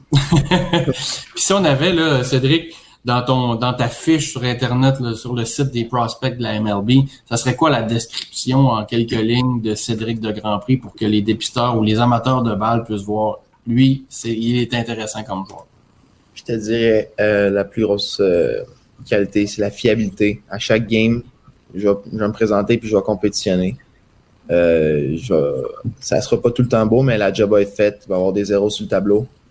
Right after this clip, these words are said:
Speaker 2: Puis, euh, dans le fond, c'est ça. Je serai jamais extrêmement flashy. C'est sûr que des fois, ça peut arriver.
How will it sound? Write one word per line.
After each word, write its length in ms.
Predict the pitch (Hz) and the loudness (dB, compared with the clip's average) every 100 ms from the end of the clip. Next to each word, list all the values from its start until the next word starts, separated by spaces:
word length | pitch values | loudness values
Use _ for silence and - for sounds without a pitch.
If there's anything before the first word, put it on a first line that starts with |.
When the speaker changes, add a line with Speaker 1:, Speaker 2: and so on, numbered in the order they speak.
| _ _ _ _ _ _ - | _ _ _ _ _ _ -10
Speaker 2:
Puis, 240 | 76 76 | -4 -2
euh, 280 | 58 58 - - - | -2 -4 -8 -12 -12
dans 140 | 78 | -12
le 40 | 80 | -10
fond, 120 | - | -10
c'est 140 | 95 85 | -12 -10
ça. 180 | - 82 - - | -10 -10 -12 -14
Je 100 | - | -8
serai 160 | - | -4
jamais 420 | 110 104 104 95 | 0 2 2 2
extrêmement 460 | 90 - - 104 101 | 0 -2 -2 0 0
flashy. 460 | 104 107 101 - 131 | 0 0 0 -2 -6
C'est 100 | 104 | -2
sûr 120 | 110 | 0
que 40 | |
des 120 | 110 | 0
fois, 120 | 107 113 | -2 -2
ça 140 | 101 | -2
peut 120 | 98 | 0
arriver. 460 | 98 104 101 110 - | 0 2 2 2 0